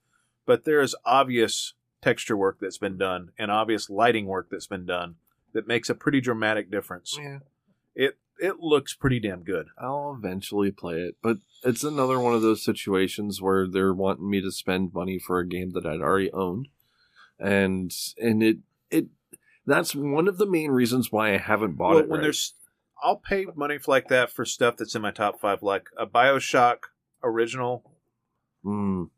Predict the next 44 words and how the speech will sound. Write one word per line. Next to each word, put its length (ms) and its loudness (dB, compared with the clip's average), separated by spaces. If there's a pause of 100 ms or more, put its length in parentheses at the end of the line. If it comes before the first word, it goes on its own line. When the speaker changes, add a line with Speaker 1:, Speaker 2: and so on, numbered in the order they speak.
(320)
Speaker 1:
Like, 220 0
if 140 -4
that, 320 4 (160)
if 160 -4
they 120 2
redid 340 0
that, 300 2 (580)
I'd 100 4
Speaker 2:
Mm. 60 4
Speaker 1:
prob- 240 4 (560)
Speaker 2:
See, 280 2
I, 220 2 (240)
I 100 2
wasn't 340 4
a 40 6
big 220 2
fan 220 2
of 120 0
the 80 2
original 440 2
BioShock. 460 0 (400)
Speaker 1:
I 60 4
really 300 4
like 200 2
the 80 -10
original 260 -4
Speaker 2:
I 20 4 (100)
mean, 160 4
Speaker 1:
BioShock. 140 -6 (380)
Speaker 2:
the 160 4
original 360 0
BioShock 440 4
Speaker 1:
And 100 0
then, 200 4
Speaker 2:
was, 220 -14
Speaker 1:
like, 340 2
Speaker 2:
yeah. 140 -6 (260)
Speaker 1:
ten 220 0
years 260 0
out, 240 6
if 120 2
they 140 2
redo 520 0
three, 500 -2